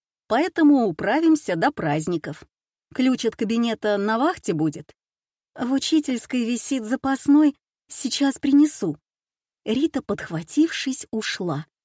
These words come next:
вся красная от смущения. В присутствии мужчин она всегда стеснялась. Не стеснял ее один лишь Слава.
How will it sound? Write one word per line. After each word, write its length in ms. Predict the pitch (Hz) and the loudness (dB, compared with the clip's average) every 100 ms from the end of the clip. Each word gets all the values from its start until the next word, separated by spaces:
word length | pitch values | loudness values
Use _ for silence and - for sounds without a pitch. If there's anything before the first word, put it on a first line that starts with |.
| _ - | _ -8
вся 320 | - 226 170 | -2 -2 -2
красная 760 | - 208 302 302 - 254 240 - | -4 -2 -2 -2 -2 -2 -2 -6
от 160 | 220 - | -8 -6
смущения. 880 | 202 196 - - 190 170 156 165 - _ _ _ _ _ _ | -4 -4 -4 -4 -2 0 0 -4 -14 _ _ _ _ _ _
В 100 | - | 0
присутствии 680 | 302 294 349 339 - 247 226 | 2 4 2 -2 -2 0 2
мужчин 520 | 214 214 - 349 330 | 0 0 0 2 2
она 240 | 196 208 | 2 0
всегда 500 | 214 - 175 165 254 | -2 -4 -2 -2 -2
стеснялась. 880 | 294 - 220 - 175 151 - - - _ _ _ - | -2 -4 -4 -2 -2 -2 -4 -12 -14 _ _ _ -4
Не 200 | 208 220 | -2 0
стеснял 640 | - 214 175 202 240 320 | -2 -4 -4 -2 2 2
ее 360 | 269 269 247 240 | 2 0 0 0
один 420 | 160 147 202 277 | -2 -2 4 4
лишь 360 | 190 202 - - | 2 -4 -4 -6
Слава. 600 | 180 160 147 127 143 | -2 -2 -2 -4 -8